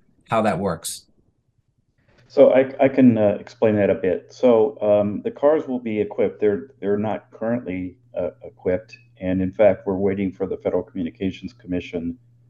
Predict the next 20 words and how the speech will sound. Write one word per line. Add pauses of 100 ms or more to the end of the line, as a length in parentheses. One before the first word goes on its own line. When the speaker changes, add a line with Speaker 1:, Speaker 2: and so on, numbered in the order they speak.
(180)
Speaker 2:
to
finalize
its
work
on
all
of
the (460)
requirements
around
the
safety
spectrum (220)
in
the
five
point
nine
gigahertz
spectrum.